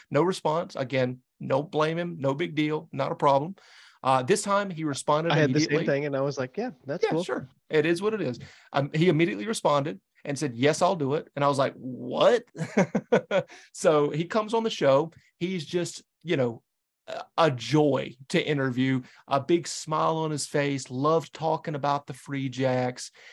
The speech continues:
Speaker 1: And I was just like, "Oh, this is interesting." So I think, and this is just me talking, it's not Bodine talking at all. I think he misses being the dude,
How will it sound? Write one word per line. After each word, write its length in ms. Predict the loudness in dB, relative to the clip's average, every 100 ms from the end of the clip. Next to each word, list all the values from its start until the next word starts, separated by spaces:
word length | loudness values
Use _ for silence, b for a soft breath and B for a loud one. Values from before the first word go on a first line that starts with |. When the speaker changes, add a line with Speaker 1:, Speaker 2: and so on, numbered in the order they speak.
| B
Speaker 1:
And 80 | 0
I 60 |
was 100 | 0
just 140 | -2 -4
like, 260 | -6 -6 -10
"Oh, 180 | -8 -8
this 160 | -8
is 140 | -8 -6
interesting." 680 | -6 -8 -8 -8 -8 -8 -12 B B
So 140 | 2
I 160 | 4 4
think, 500 | 4 4 2 0 -16 _
and 180 | 2 4
this 140 | 4
is 100 | 4
just 220 | 0 -2 0
me 240 | -2 -2 -4
talking, 340 | 0 2 2 -2
it's 100 | 0
not 220 | 0 2
Bodine 300 | 0 0 -2
talking 380 | -2 -4 -2 -4
at 100 | -2
all. 240 | -4 -6 B B B
I 140 | -2
think 220 | -2 -2 -4
he 160 | -6
misses 800 | -4 -4 -4 -4 -4 -4 -8 -10 -16 -8 2
being 500 | 4 4 0 -4 -8
the 240 | -2 4 4
dude, 500 | 6 4 4 -2